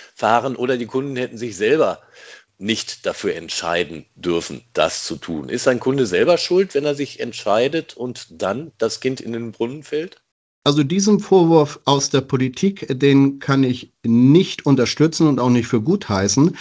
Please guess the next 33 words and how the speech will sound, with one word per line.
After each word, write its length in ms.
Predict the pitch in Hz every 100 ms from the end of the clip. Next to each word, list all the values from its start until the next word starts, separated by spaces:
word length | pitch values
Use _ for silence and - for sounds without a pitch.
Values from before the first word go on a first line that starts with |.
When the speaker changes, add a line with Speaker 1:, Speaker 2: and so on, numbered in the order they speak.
| - - - -
Speaker 2:
Äh, 120 | 131
das 220 | 147 143
geht 180 | 175 165
mir 160 | 165 160
zu 200 | 190 156
weit. 340 | 85 90 - -
Denn 480 | 143 139 139 139
eine 480 | - 135 139 131 131
Reisewarnung 880 | 123 156 196 180 143 139 156 156 131
wurde 220 | 147 156
erst 340 | 147 143 143 139
am 160 | 127
achtundzwanzigsten 840 | 151 151 165 - 151 143 139 - 135
Februar 400 | 139 135 131 -
ausgesprochen. 840 | 117 - 104 - - 90 78 85
Vorher 360 | - 156 170 143
gab 240 | 135 127
es 140 | 123
zwar 160 | - 107
Sicherheitshinweise, 1080 | 107 180 123 104 98 113 107 92 101 113 113
aber 160 | 107
es 160 | 110 -
gibt 240 | 135 131
für 160 | - 156
viele 340 | 147 208 156
Regionen 420 | 107 98 107 104 87
auf 160 | 92
der 180 | 104 92
Welt 240 | 95 98
Sicherheitshinweise. 1000 | 101 104 101 85 87 104 92 82 80 82 92 - - -
Und 220 | 131 120
jetzt 360 | 151 190 - 143
den 300 | 127 117